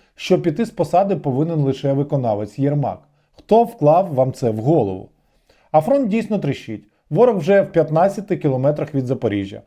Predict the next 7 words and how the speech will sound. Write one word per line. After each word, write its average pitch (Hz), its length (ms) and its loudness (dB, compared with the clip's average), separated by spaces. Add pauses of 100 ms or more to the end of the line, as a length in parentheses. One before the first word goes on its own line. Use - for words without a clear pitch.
(240)
Покровськ 190 520 0
в 143 60 0
оточенні 156 520 0
і 147 40 0
ситуація 139 560 0
не 143 260 2
покращується. 113 800 -2